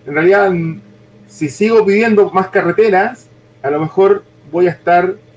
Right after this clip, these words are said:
cavando mi propia tumba, ¿no? Y, y, y Amaya dice, bueno, la ciudadanía lo sabe,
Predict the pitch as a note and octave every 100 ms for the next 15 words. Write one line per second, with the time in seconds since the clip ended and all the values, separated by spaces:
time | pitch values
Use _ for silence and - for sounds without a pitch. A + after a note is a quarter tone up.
0 | _ - D3+ F3+ F3 E3+ D#3 D#3 D#3+ F3+
1 | A#3 E3+ C3+ E3 G#3+ A3 F#3 - D#3 D#3+
2 | D#3 D#3 - D#3 D3+ D#3+ F#3+ F#3+ F#3+ F#3
3 | E3+ _ _ E3+ G3 D3+ C3 D#3+ E3 F#3
4 | C3 - C#3+ A2+ G#2